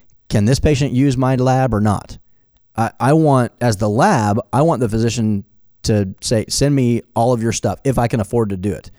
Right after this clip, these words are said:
Because they'll send me the ones that the insurance plans pay well, but they're gonna send me the ones that they pay bad, but I know, or, or they don't pay at all. But I know that across the board, I'm gonna get enough of the ones that pay well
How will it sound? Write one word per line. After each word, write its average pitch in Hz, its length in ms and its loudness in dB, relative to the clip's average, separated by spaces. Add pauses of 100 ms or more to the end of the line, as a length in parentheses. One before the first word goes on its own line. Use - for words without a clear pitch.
(420)
Because 120 300 0
they'll 127 160 4
send 220 300 0
me 143 120 2
the 120 100 2
ones 113 320 0
that - 80 -12
the 110 120 -2
insurance 113 300 -2
plans 101 280 -2
pay 104 180 0
well, 107 540 2 (240)
but 120 80 -6
they're 139 100 -2
gonna 139 140 2
send 160 140 0
me 151 40 2
the 135 80 4
ones 120 240 2
that 101 120 -4
they 104 120 0
pay - 160 2
bad, 107 420 0
but 110 120 2
I 117 120 4
know, 120 240 2
or, 107 260 2
or 107 120 2
they 101 120 2
don't 104 160 0
pay 107 100 2
at 98 60 2
all. 117 280 2 (640)
But 117 180 2
I 117 120 2
know 143 520 2 (240)
that 120 320 0
across 135 380 0
the 123 100 -4
board, 127 420 0 (360)
I'm 113 140 0
gonna 120 240 0
get 127 220 2
enough 123 560 0 (680)
of 113 220 0
the 104 440 0
ones 127 280 2
that - 120 -6
pay 131 180 2
well 123 500 2